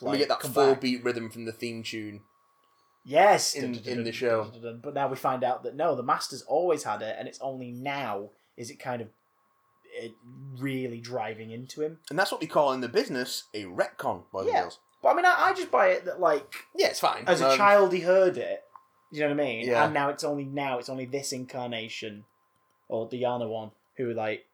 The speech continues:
Speaker 2: really hearing it. Do you know what I mean?
Speaker 1: Yeah,
Speaker 2: Like,
Speaker 1: yeah.
Speaker 2: it's, it's, it's, it's not necessarily something he needs to have heard his whole life.
Speaker 1: Yeah.
Speaker 2: Just something that's always been there within him, and now it's become,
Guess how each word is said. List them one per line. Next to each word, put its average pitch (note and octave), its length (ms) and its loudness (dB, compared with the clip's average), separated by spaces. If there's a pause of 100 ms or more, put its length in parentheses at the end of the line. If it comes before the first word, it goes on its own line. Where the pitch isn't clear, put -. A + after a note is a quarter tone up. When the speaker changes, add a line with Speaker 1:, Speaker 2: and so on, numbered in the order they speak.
(260)
Speaker 2:
really A#2+ 400 -6
hearing G2+ 420 -8
it. F#2 240 -14
Do D3 100 -8
you C3+ 60 -4
know A#2+ 60 -2
what A#2+ 80 -4
I A#2 60 -4
mean? A#2 80 0
Speaker 1:
Yeah, G2 240 0
Speaker 2:
Like, B2+ 180 4
Speaker 1:
yeah. C3+ 60 -4
Speaker 2:
it's, C3+ 120 -8
it's, C#3 280 -10
it's, - 320 -8 (340)
it's G3 140 -4
not F#3+ 100 2
necessarily D#3+ 340 2
something D3 280 -6
he C3 60 -8
needs C3 380 -8
to A#2+ 240 -4 (160)
have B2 120 -8
heard C3 220 2
his A#2 100 -8
whole A2+ 180 -4
life. G#2 420 -2
Speaker 1:
Yeah. G#2 160 -6 (600)
Speaker 2:
Just - 580 -2
something C3+ 320 -6
that's B2+ 120 -10
always B2+ 180 -4
been C#3 360 -4
there A#2 280 -6
within B2 320 -6
him, A2+ 160 -8
and A#2 160 -8
now A2+ 220 -6
it's A2+ 120 -10
become, G#2+ 440 -14